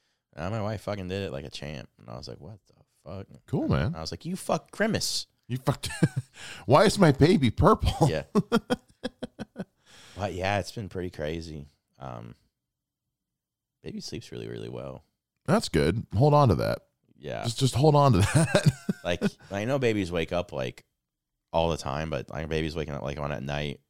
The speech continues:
Speaker 1: We're getting, like, three hours in between feedings and all that stuff at night.
Speaker 2: Yeah.
Speaker 1: So it's not consecutive hours, but
Speaker 2: It's
Speaker 1: it's
Speaker 2: hours.
Speaker 1: like, I'm probably getting, like, seven, eight hours a night, not consecutively, but it's, it's pretty, pretty good.
Speaker 2: Yeah.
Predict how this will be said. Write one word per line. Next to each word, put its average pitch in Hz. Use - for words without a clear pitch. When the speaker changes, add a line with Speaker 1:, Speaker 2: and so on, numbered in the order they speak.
Speaker 1:
We're 80
getting, 76
like, 73
three 73
hours 69
in 71
between 65
feedings 67
and 67
all 67
that 71
stuff -
at -
night. 65
Speaker 2:
Yeah. 62
Speaker 1:
So 60
it's -
not 110
consecutive 78
hours, 60
but 50
Speaker 2:
It's 151
Speaker 1:
it's -
Speaker 2:
hours. 58
Speaker 1:
like, 71
I'm 71
probably 85
getting, 76
like, 58
seven, 69
eight 64
hours 67
a 64
night, 67
not 71
consecutively, 60
but 50
it's, -
it's -
pretty, 135
pretty 107
good. 92
Speaker 2:
Yeah. 65